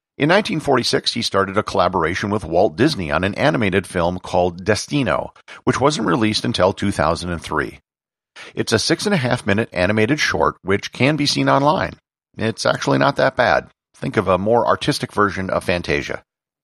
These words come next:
In nineteen forty-eight, Dali and his wife Gala returned to Spain and lived in their home in Port Llogat on the Costa Brava. This move back to Spain caused a further break with other artists who interpreted it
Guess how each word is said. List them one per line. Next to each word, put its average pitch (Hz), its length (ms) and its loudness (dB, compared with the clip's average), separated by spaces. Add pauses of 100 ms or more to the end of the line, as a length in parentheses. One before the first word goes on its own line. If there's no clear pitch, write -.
(200)
In 147 100 0
nineteen 233 300 2
forty-eight, 131 580 2
Dali 110 260 2
and 127 80 0
his 135 120 0
wife 113 200 2
Gala 82 260 4
returned 104 380 0
to - 60 2
Spain 67 460 -2
and 98 120 -6
lived 120 180 2
in 175 80 4
their 160 100 4
home 101 300 2
in 90 100 -2
Port 104 220 0
Llogat 85 440 2 (240)
on 104 80 0
the 113 60 0
Costa 71 320 -2
Brava. 78 440 2 (840)
This 175 260 0
move 226 240 2
back 139 220 2
to 117 80 2
Spain 95 380 0
caused 98 300 0
a 110 40 -4
further 147 420 2
break 78 320 -2
with - 140 -2
other 101 200 2
artists 80 320 2
who 104 80 -2
interpreted 95 520 0
it 80 180 -2